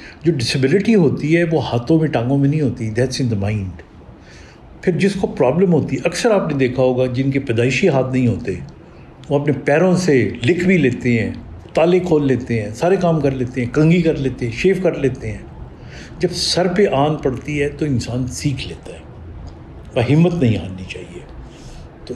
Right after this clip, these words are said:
ये बताने का असल में मकसद ये था कि हमें किसी को नहीं पता कि किस वक्त हमसे क्या चीज़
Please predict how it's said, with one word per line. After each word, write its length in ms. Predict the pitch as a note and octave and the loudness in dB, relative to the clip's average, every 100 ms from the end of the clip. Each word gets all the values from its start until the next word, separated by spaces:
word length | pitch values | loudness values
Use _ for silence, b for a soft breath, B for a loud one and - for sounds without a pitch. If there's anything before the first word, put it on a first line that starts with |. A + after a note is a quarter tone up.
| D3 | -2
ये 100 | D#3+ | 0
बताने 380 | C#3 D3+ F#3 G3 | 2 4 4 4
का 100 | E3 | 2
असल 220 | C3 D3 | 2 0
में 120 | D3 | 0
मकसद 340 | B2 A#2 C3 | 0 -2 -2
ये 120 | A2+ G2+ | -2 -4
था 420 | A2 A#2+ - B B B B - | -4 -4 -6 B B B B -4
कि 260 | E3 D#3+ - - | 2 2 0 -4
हमें 260 | D#3 F3 F3 | 2 2 2
किसी 300 | G3 F3+ A#3 | 0 2 4
को 120 | G#3 | 4
नहीं 220 | E3 D3+ | 4 2
पता 280 | C3 A#2 B2+ | 0 0 0
कि 160 | B2 C3+ - | -2 -8 -4
किस 280 | G3 F#3 - | -2 -2 0
वक्त 220 | D3+ - | -2 0
हमसे 280 | B2 A#2+ C3 | -2 -2 -4
क्या 200 | A#2+ A#2+ | -4 -4
चीज़ 320 | A2+ B2+ A#2+ | -4 -4 -6